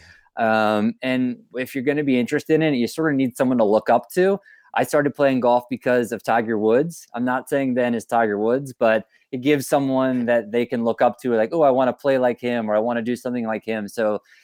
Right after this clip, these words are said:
it was natural for, for me to try to reach out to Ben. Um, once I got them two on board, it was much easier to say, "Hey, I've also got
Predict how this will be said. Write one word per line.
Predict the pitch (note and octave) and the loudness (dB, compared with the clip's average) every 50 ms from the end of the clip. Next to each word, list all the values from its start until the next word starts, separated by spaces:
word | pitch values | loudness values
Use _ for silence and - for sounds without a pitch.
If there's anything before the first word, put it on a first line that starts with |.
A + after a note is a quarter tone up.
| _ _ | _ _
it | C#3+ | -2
was | C3+ C3 B2 A2+ | -2 -2 0 0
natural | B2 A#2+ A2+ A2+ - - C#3 B2+ B2 | 0 0 0 -2 -2 -2 -2 -2 -2
for, | - - A#2+ A2 G2+ - | -2 -4 -4 -6 -6 -6
for | - A#2 | -6 -4
me | A2+ A#2 A2+ | -2 -2 -2
to | A2+ A2+ | -2 -4
try | - - A#2 A#2 | -4 -2 -2 0
to | A2 A2 | 0 -2
reach | A2+ G#2 - A#2+ | -4 -2 -2 -2
out | A2 G#2+ - - | -2 -2 -2 -6
to | G#2 | -6
Ben. | F2+ A2 G#2 A2 A2+ A#2+ C3+ - - _ - | -2 0 0 0 0 -2 -4 -8 -12 _ -8
Um, | A2 G#2+ A2 A2 G#2+ G#2+ A#2 | -4 -2 -2 0 -2 -2 -2
once | B2 C#3 C#3+ - | -2 -4 -4 -2
I | D#3+ D#3+ C#3+ | -2 0 0
got | C#3+ C3+ A2+ | 0 0 0
them | A2+ A2+ A2+ A#2+ A#2+ | -2 -4 -4 -4 -6
two | - - C#3+ C#3 C#3 | -4 -4 -2 -2 0
on | C3 C#3 C#3 C3+ | 0 -2 -2 0
board, | C3+ C#3+ D3 C#3+ C#3 B2+ | 0 2 2 2 2 2
it | A#2 | 0
was | A#2 A2+ G#2 - - - _ _ _ _ _ | -2 -2 -4 -6 -12 -20 _ _ _ _ _
much | - A#2 A#2 - - | -4 -4 -2 -2 -2
easier | A#2+ A2+ A2 G#2+ A#2 A#2 A2 | -2 -2 -2 0 0 0 0
to | G#2+ G2+ | 0 -2
say, | - - A#2 A#2+ | -2 -2 -2 0
"Hey, | B2 C#3+ C#3+ C3+ B2+ | 2 2 4 4 4
I've | A#2 A2 | 4 4
also | A2+ A#2 A2+ - A#2+ A2+ | 2 2 0 0 -2 0
got | A2 A2 A2+ A2 G#2+ | 0 2 2 2 0